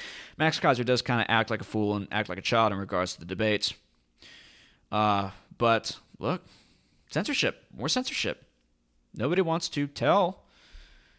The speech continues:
these people kinda what's going on. So this is another, uh, article. Jeff Berwick makes another appearance.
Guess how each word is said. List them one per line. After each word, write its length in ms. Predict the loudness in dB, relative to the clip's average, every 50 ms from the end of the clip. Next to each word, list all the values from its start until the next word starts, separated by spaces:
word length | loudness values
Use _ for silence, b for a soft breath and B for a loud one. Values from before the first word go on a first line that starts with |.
| b b b b _
these 240 | -4 -2 -2 -2 -2
people 520 | -4 -4 -2 -2 -2 -2 -4 -4 -4 -6 -10 b b b b b b b b _ _ _ _ _ _ _ _ _ _ -16 -16 -16 -16 -20 -20 _ _ _ _ _ _ -20 -20 -20 _ _ _ -12
kinda 220 | -8 -6 -4 -4
what's 160 | -4 -6 -6
going 240 | -4 -4 -4 -2 -4
on. 180 | -4 -6 -6 -8 -8
So 160 | -6 -4 -4
this 220 | -4 -4 -4 -4
is 140 | -4 -4 -4 -2
another, 600 | -2 -2 -2 -2 -2 0 0 0 0 -2 -2 -6 -10 _ -20 -20 _ _ _ _ _ _ _ _ _ _ _ _ _ _ _ _ _ _ _ _ _ _ _ _ _ _ -6
uh, 460 | -4 -2 0 0 0 0 0 -2 -4 -6 -10 B B B B B B B B B B B B _ _ _ _ -20 -20 -20 -20 -20 _ _ _ _ -18 -18 -18 _ _
article. 600 | -2 -2 0 0 -2 -4 -4 -4 -4 -4 -4 -6 b b b b b b b b b b _ _ _
Jeff 240 | -10 -8 -8 -8 -6
Berwick 320 | -6 -4 -4 -4 -4 -6 -6
makes 260 | -4 -4 -4 -4 -6 -10 -8
another 400 | -6 -4 -4 -2 -2 -4 -4 -6
appearance. 760 | -8 -12 -10 -6 -4 -4 -2 -2 -2 -4 -6 -8 -10 -10 -12